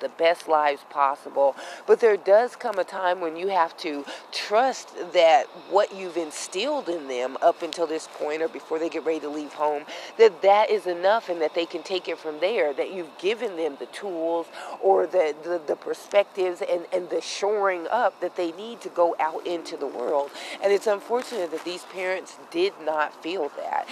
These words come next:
or they did not see that. And so that, for me, I think was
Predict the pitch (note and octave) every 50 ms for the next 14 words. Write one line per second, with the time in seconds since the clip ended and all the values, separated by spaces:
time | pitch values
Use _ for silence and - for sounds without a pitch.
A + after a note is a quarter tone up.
0 | - - - - E3+ E3+ F3 F3 - - G3+ G3 F#3+ F3 D#3+ A#2+ - - - -
1 | F#3+ G3+ G#3 F3 - A#2+ - - F#3+ C#3+ D3+ - - D#3+ E3+ D3+ D3+ - - F3
2 | E3 D#3+ D#3 D3+ C#3+ C3 - - - - - - - - - - - - - -
3 | - - - D#3+ D#3 F#3 G3 G3+ G3+ - - - G#3 F3 E3+ E3 E3+ F3+ F3+ -
4 | - E3 - - F3 E3 D3+ - D3+ D3 C#3+ -